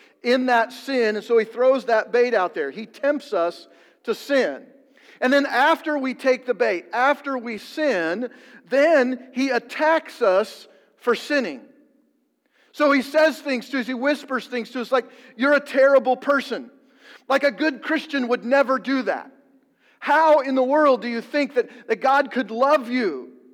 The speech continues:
or forgive you or want a person like you as a follower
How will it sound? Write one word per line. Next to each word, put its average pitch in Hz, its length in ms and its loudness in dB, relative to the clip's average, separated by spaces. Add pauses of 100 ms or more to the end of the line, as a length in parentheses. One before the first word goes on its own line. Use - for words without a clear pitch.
(420)
or 254 160 6
forgive 254 560 -2
you 180 480 -10 (420)
or 254 240 6
want 285 460 4
a 240 60 -2
person 294 480 -2
like 247 420 0
you 202 520 -8 (1300)
as 202 140 0
a 208 80 -2
follower 165 680 -4